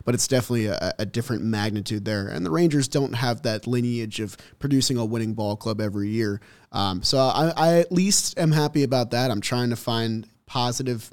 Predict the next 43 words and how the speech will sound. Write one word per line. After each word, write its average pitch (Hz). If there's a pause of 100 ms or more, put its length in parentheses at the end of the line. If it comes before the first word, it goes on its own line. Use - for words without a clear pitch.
notions 127
in 113
any 123
of 107
this. 113 (320)
And 175
the 196
other 226
positive 175
notion 143
is 127
that, 131
you 151
know, 117
last 156
year 185
we 175
saw 156
Steve 156
Cohen 147 (320)
going 139
on, 139 (140)
going 143
on 139
a 117
rage 123
spending 135
spree 147
after 113
Steven 120
Matz 110
signed 113
with 110
the -
Cardinals, 131
thinking 113
that 104
he 104
would 110
come 117
to 107
the 104
Mets. 113